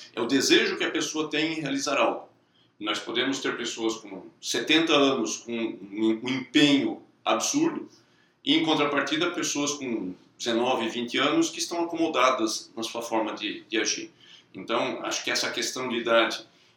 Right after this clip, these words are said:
é muito importante a gente botar em discussão mesmo, porque ainda nós estamos, é, com aquele pensamento arcaico de vinte, trinta anos atrás, e o mundo mudou.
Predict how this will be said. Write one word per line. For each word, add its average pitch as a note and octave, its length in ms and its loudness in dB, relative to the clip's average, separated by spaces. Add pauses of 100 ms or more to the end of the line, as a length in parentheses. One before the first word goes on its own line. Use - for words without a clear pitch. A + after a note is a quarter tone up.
é G#2+ 40 -8
muito D#3 300 4
importante D3+ 380 2
a - 20 -2
gente A#2+ 220 -8
botar A#2 320 0
em A#2+ 40 -2
discussão A#2 440 -4
mesmo, A#2+ 480 2
porque - 280 -12
ainda E3+ 380 2
nós D3+ 260 2
estamos, C3+ 720 -2 (420)
é, A#2+ 180 0
com - 140 -2
aquele A#2+ 320 -2
pensamento A#2 560 -2
arcaico B2+ 520 2
de A2 260 -2
vinte, B2+ 340 -8
trinta A2+ 300 -6
anos A2 260 2
atrás, A2 520 -4 (640)
e C#3 840 4
o C#3+ 40 -2
mundo D3 320 2
mudou. - 420 0